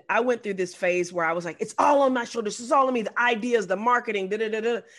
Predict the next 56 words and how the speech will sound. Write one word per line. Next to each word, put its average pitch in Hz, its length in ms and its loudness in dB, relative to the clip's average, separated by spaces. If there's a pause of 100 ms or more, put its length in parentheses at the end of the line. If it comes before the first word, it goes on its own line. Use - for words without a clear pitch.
(160)
Now, 196 80 0
granted, 285 340 2
he's 320 260 2
out 240 200 2
there 208 120 -2
making 202 320 -2
it 170 80 2
happen. 202 340 6
He's 262 180 8
out 240 140 6
there 208 100 8
making 196 240 6
sure 196 100 6
the 180 60 6
trucks 247 300 4
are 233 40 10
where 226 100 10
they're 226 100 10
supposed 220 340 4
to 214 60 -10
be, 240 320 -8 (320)
you 226 120 -2
know, 220 120 2
working 247 300 4
with 233 100 0
the 226 80 -2
crews 240 320 -6
and 208 60 -12
stuff. 208 180 -2
So 208 140 -6
he's 330 240 2
doing 247 180 -2
a - 40 -2
huge 330 420 0
part 285 240 2
of 214 60 -4
the 208 120 -8
industry 202 360 -6
that 180 200 -8
I 196 140 2
don't 190 360 -2
do. 185 140 0 (680)
Like, 202 140 0
he 349 160 6
makes 339 280 2
stuff 233 240 2
happen 220 340 0
that 202 120 2
I 220 40 2
don't 240 120 2
even 220 160 -4
know. 208 180 0
He 269 160 -2
works 233 280 2
magic, 175 460 -4 (180)
okay? 196 380 -2